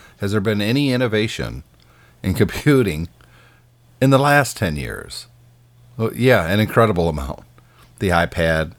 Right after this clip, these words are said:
the iPhone. Um, some people would even say, you know, the, the,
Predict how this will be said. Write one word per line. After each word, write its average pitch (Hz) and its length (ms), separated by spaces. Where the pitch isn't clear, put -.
the 82 100
iPhone. 78 680
Um, 78 440
some 220 180
people 226 240
would 127 100
even 107 200
say, 107 180
you 101 140
know, 98 180
the, 92 160
the, 87 420